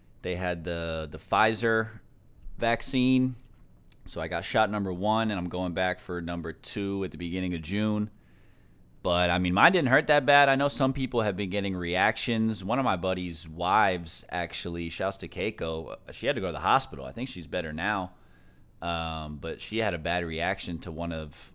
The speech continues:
one of the vaccines. I'm not sure which one it was. But mine went fine, man. Barely even hurt. You know what I mean? They say it gets, like, tender. It was, like, a little bit if I were to press on it or something. But besides that, it's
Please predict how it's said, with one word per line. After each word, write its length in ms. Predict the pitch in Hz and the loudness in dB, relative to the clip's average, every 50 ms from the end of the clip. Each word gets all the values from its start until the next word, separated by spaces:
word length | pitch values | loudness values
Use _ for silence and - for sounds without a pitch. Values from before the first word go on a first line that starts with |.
| - - | -14 -10
one 160 | 82 92 98 | -6 -6 -6
of 80 | 98 | -6
the 100 | 85 78 | -6 -8
vaccines. 640 | 76 71 78 78 76 - - - 87 82 82 78 73 | -8 -6 -6 -6 -8 -8 -8 -8 -6 -6 -6 -6 -6
I'm 120 | 78 80 | -8 -8
not 240 | 82 82 78 - - | -6 -8 -8 -10 -10
sure 220 | - - 82 78 | -12 -10 -10 -10
which 220 | 73 76 78 - 82 | -10 -10 -12 -12 -12
one 120 | 78 76 | -12 -12
it 80 | 71 65 | -12 -10
was. 420 | 71 78 80 78 76 73 - - - - - - - - - - - - - - - - - - - - - - | -8 -8 -6 -6 -8 -8 -12 -16 -18 -20 -20 -20 -20 -20 -20 -20 -20 -20 -20 -20 -20 -20 -20 -20 -20 -20 -18 -12
But 120 | - 78 76 | -8 -6 0
mine 220 | 80 95 123 190 | 2 4 4 6
went 180 | 202 175 139 - | 4 4 0 0
fine, 320 | - 117 135 170 175 156 | 0 0 0 0 0 -2
man. 320 | 147 147 147 151 151 160 151 143 - | -2 -4 -4 -4 -6 -10 -14 -18 -18
Barely 400 | - - - 98 110 127 143 147 | -8 -2 0 2 2 2 2 2
even 180 | 139 127 120 104 | 2 2 2 0
hurt. 420 | 90 90 104 120 135 - - - | 0 2 4 4 4 4 2 -2
You 80 | 104 110 | -4 -2
know 100 | 120 120 | 0 0
what 100 | 120 117 | 2 2
I 20 | |
mean? 300 | 117 120 120 120 117 110 | 2 2 2 2 0 0
They 80 | 101 101 | -2 -2
say 220 | - - 107 104 | -2 -2 -2 -2
it 40 | 101 | -2
gets, 220 | 90 98 92 - | -2 -4 -4 -4
like, 160 | 98 90 - - | -4 -6 -6 -4
tender. 440 | - 104 104 110 110 110 110 110 | -2 -2 0 2 2 2 2 0
It 40 | 107 | 0
was, 200 | 110 123 123 120 | 0 -2 -4 -2
like, 240 | 117 92 82 76 - - | -2 -4 -4 -6 -8 -8
a 80 | - 85 | -6 -6
little 400 | 80 76 78 87 113 123 113 90 | -4 -4 -2 0 2 2 2 0
bit 220 | 76 82 85 87 | -2 -4 -4 -4
if 120 | 90 - - | -4 -4 -4
I 60 | 85 | -4
were 140 | 85 85 78 | -4 -4 -6
to 140 | 78 76 | -6 -8
press 340 | - - - 101 117 - - | -8 -2 0 0 0 0 0
on 160 | 92 85 85 | -2 -2 -2
it 100 | 82 80 | -2 -4
or 80 | 76 73 | -6 -6
something. 320 | - - 87 80 - 80 | -6 -6 -6 -6 -6 -8
But 160 | 82 73 71 60 | -8 -8 -8 -10
besides 400 | 67 - - 117 117 98 82 76 | -8 -4 0 0 0 0 0 0
that, 400 | 90 95 107 101 - - - - - - - - - - - - - - - - - - - | 0 2 2 2 0 -4 -12 -20 -20 -20 -20 -20 -20 -20 -20 -20 -20 -20 -20 -20 -20 -20 -20
it's 100 | - - | -20 -14